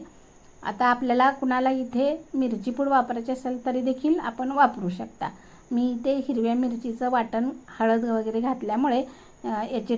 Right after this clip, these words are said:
टेस्ट छान येते, कारण आपण काळ्या वाटाण्याची रसदार भाजी केलेली ती तिखटाची आहे, म्हणून मी इथे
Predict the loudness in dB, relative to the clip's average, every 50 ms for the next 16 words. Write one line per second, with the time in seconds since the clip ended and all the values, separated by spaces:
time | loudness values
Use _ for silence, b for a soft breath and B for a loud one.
0 | 0 2 2 2 2 0 -2 -6 -6 -4 -2 2 2 2 2 2 0 -2 -2 -4
1 | -4 -4 -4 -4 -4 -2 -2 -2 -4 -4 -2 -2 -2 2 4 4 4 4 4 4
2 | 2 0 0 -2 -2 -2 -4 -4 -6 -6 -6 -6 -6 -8 B B B B B B
3 | 0 0 0 0 0 0 2 2 4 4 4 2 0 0 -2 -4 -2 -2 -2 -2
4 | -2 -4 -4 -4 -4 -4 -4 -2 -2 -2 -4 -2 0 0 0 0 0 -2 -4 -4
5 | -6 B B B B B -4 -2 0 2 2 0 0 0 -2 -2 -2 -2